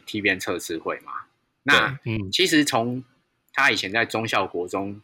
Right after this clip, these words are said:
Speaker 1: 国二的时候，我就有看过他比赛了，大概是二零一七
Speaker 2: 嗯。
Speaker 1: 年的时候。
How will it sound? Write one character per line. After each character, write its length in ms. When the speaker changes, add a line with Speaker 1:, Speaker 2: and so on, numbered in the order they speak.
Speaker 1:
国 280
二 100
的 140
时 180
候， 220
我 100
就 140
有 80
看 160
过 100
他 100
比 200
赛 140
了， 340
大 100
概 80
是 100
二 100
零 140
一 40
七 200
Speaker 2:
嗯。 40
Speaker 1:
年 120
的 60
时 160
候。 180